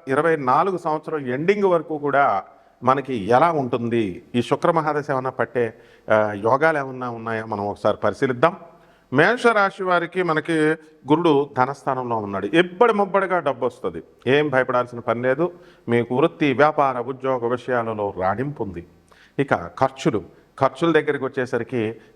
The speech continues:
చుట్టాలకు ఖర్చు పెడతారు, ఫ్రెండ్స్కి ఖర్చు పెడతారు, బ్రహ్మాండం, మీకు మంచి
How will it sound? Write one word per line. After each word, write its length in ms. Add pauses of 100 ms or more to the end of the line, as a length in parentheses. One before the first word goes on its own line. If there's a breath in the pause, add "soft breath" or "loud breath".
(180 loud breath)
చుట్టాలకు 320
ఖర్చు 200
పెడతారు, 420 (100)
ఫ్రెండ్స్కి 340
ఖర్చు 240
పెడతారు, 420 (220)
బ్రహ్మాండం, 560
మీకు 140
మంచి 280